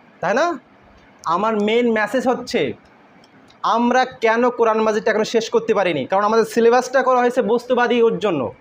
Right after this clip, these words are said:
আমাদের একটা পারপাস দিয়েছে, "তুমি এইচএসসি পড়ো, তারপর চাকরি করো, ব্যাস।"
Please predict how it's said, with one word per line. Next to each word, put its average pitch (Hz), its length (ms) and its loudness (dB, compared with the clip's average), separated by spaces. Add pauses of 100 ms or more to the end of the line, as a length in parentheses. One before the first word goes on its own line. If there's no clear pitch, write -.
(600)
আমাদের 208 260 0
একটা 262 140 -2
পারপাস 254 460 0
দিয়েছে, 233 240 0
"তুমি 254 160 2
এইচএসসি 262 340 -2
পড়ো, 233 280 0
তারপর 233 280 0
চাকরি 262 440 -4
করো, 180 300 -2 (540)
ব্যাস।" 214 440 0